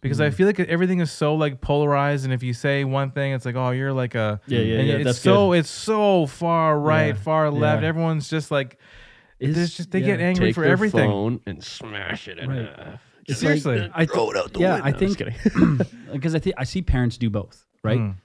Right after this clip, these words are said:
Speaker 2: The parents are like, "No, I'm gonna get them right in there, and then I'm gonna pull them right out," right? So it's like, what, what is your view of, like, culture,
Speaker 1: Mm.
Speaker 2: right? Do you, do you view that culture is bad and we need to remove ourselves, so Christ-like against culture, or is Christ-like
Speaker 1: Right.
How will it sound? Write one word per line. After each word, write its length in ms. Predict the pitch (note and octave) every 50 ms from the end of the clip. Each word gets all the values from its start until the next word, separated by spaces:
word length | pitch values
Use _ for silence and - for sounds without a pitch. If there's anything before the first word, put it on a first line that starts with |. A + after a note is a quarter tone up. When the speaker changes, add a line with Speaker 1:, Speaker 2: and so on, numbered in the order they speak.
| _ -
Speaker 2:
The 80 | B2 A#2
parents 400 | G2+ - - C3+ B2+ B2+ B2+ -
are 80 | B2
like, 260 | A2+ A2 G#2+ G#2 F#2+ B2+
"No, 140 | B2+ A#2
I'm 120 | A2 A2 A#2
gonna 140 | A#2+ A#2 A2
get 220 | G2+ A2+ G#2 -
them 280 | B2 A2 A2 A2 E2 A2+
right 200 | A#2+ B2+ C3 C3+ B2+
in 160 | B2+ A#2+ A#2
there, 360 | A#2+ A#2+ A#2+ B2 D3 E3 D#3+ _ _ _ _ _ _ _ _ _ _ _ -
and 100 | - B2+
then 60 | B2+ A#2+
I'm 60 | A#2+
gonna 100 | A#2+ A#2
pull 160 | G2+ - - B2
them 100 | A#2 A2
right 140 | G#2+ G#2 G2
out," 180 | F#2 F2 - _ _
right? 280 | - A2+ G#2+ A2 C#3+ - _ _ _ _ _ _
So 120 | - - C#3
it's 80 | A#2+
like, 140 | C#3 C3+ B2
what, 180 | B2 C3+ C#3 C3+
what 160 | C#3 C3+ C#3+
is 80 | D#3 D3
your 80 | D#3 C3+
view 180 | A#2+ A#2+ B2+ B2
of, 80 | G#2+
like, 140 | A2+ A2 -
culture, 480 | - - B2 A2 - - D3+ D#3 E3 D#3+ _ -
Speaker 1:
Mm. 320 | - C#3 C3+ B2+ A#2+ A#2 A2+
Speaker 2:
right? 340 | B2 A#2 C3+ - - - B2
Do 80 | B2
you, 100 | C3 B2 A#2 A#2
do 140 | A#2 A2+ A#2
you 80 | B2 A#2+
view 240 | A2+ A#2+ B2 B2+
that 240 | A#2+ A#2 A2 G#2+ A2
culture 380 | - - B2 A#2 - B2+ A#2 A#2
is 360 | G#2 A2+ A2+ A2 A2 G#2 G2+
bad 400 | - B2 A#2 C3 A2+ A#2 C#3 C3+
and 80 | C3+ B2
we 80 | A#2+ A#2+
need 140 | A#2+ A#2
to 100 | A2+ A#2
remove 380 | A2 A2 G#2+ A2 A#2+ B2+ C3 B2+
ourselves, 440 | C3 B2 A2+ - - A#2+ A2+ C#3 C3+ -
so 80 | A#2+
Christ-like 500 | G#2 - - B2 A2+ - - A#2 G#2+ G#2
against 400 | A#2 A2 G#2 - A2 A#2 B2 A#2+ -
culture, 400 | - B2 A#2+ A#2+ - D3 D3 D3
or 80 | B2+ A2+
is 100 | G2 -
Christ-like 440 | - - A2+ A2+ - - A2 A2
Speaker 1:
Right. 240 | A#2 A#2 A2+ A2 G#2